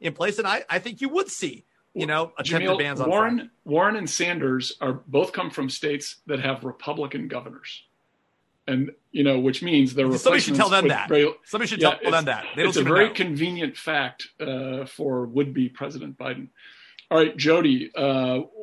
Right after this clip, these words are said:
Speaker 2: what do you think the U S can do under Joe Biden, or frankly, or Donald Trump,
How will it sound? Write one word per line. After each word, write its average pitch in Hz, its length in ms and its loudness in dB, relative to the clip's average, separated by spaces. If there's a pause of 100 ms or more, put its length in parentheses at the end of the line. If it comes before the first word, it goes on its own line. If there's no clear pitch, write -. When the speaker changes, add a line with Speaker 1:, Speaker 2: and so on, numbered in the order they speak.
Speaker 2:
what 180 220 2
do 247 60 6
you 254 100 6
think 196 240 -4
the 160 80 -2
U 160 280 6
S 139 120 0
can 139 200 -2
do 135 520 4
under 139 240 0
Joe 139 240 2
Biden, 131 340 -6
or 262 100 -6
frankly, 220 360 -4
or 190 360 -4
Donald 170 240 -4
Trump, 127 240 -10